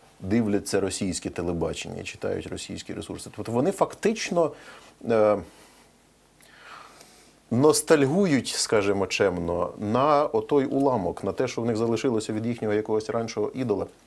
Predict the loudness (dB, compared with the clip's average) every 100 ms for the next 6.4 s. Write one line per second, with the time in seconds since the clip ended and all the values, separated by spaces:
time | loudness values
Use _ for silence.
0 | -20 -20 -20 -20 -18 -4 0 2 2 2
1 | -2 -2 -12 -14 -8 4 4 6 4 2
2 | 0 0 0 0 0 0 0 0 0 -2
3 | -4 -2 0 0 0 0 0 2 2 2
4 | 0 -2 -2 -4 -4 -2 0 0 0 -2
5 | -2 -2 -2 -4 -4 -4 -2 -2 -2 -4
6 | -4 -6 -6 -10